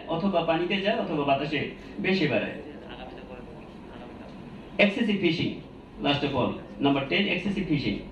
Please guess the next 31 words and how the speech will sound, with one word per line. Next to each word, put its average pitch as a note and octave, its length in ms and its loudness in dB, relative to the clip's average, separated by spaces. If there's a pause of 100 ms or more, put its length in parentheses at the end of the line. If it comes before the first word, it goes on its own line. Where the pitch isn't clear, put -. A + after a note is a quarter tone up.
(360)
which F#3+ 180 8
are C#3 160 4
largely F#3 760 4
reducing E3+ 440 4
the C#3+ 200 2 (800)
number D#3+ 260 6
of, D3+ 160 4 (760)
number E3 260 6
and F3 340 2
amount F#3+ 320 4
of D#3+ 100 4 (440)
marine D3+ 340 6
life A2 360 0 (360)
and C#3 120 6
ultimately D#3+ 520 4
hampering C3+ 520 2
eco D3+ 160 4
balance। G#2+ 440 0 (840)
প্রকৃতির F3+ 440 6
মধ্যে, G#3+ 380 4 (480)
মাটির F#3+ 340 6
মধ্যে F3+ 260 2
এবং E3 240 4
পানির D3+ 260 4
মধ্যে C#3+ 220 0
যে C3+ 80 0
ব্যালেন্স D#3 400 2
থাকে, G#3+ 240 2
সেই D3 140 0
ব্যালেন্সটাকে B2+ 500 0
তারা C3+ 280 2